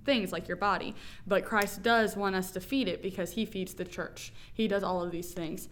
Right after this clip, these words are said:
Do y'all, um, I'm not gonna ask you guys if you struggle with that because that is very, very personal.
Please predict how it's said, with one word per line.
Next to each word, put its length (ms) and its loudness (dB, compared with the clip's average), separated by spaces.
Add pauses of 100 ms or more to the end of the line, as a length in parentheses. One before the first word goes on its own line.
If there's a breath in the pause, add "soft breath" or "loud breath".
(360 loud breath)
Do 120 0
y'all, 640 4 (240 loud breath)
um, 580 -2 (200)
I'm 140 4
not 180 4
gonna 140 0
ask 280 0
you 80 -4
guys 240 0
if 60 -10
you 80 -2
struggle 320 2
with 160 -2
that 260 2
because 380 -6
that 220 -2
is 180 -4
very, 240 -4
very 180 -4
personal. 380 -8